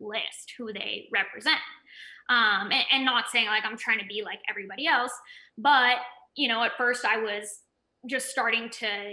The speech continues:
you know, I just launched my agency in twenty, the end of twenty nineteen. So I'm, like, just starting out, but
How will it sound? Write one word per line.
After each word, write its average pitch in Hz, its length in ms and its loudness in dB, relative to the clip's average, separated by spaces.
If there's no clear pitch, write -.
you 233 140 -6
know, 190 200 -10
I 214 200 -4
just 302 260 -2
launched 262 260 -2
my 202 100 -2
agency 208 440 -10
in 202 100 -12
twenty, 196 360 -14
the 233 160 -2
end 220 140 0
of - 80 -12
twenty - 240 -18
nineteen. - 360 -16
So 233 160 -8
I'm, 262 180 -4
like, 254 200 -2
just 262 280 -2
starting 202 320 -6
out, 220 120 -8
but 240 300 2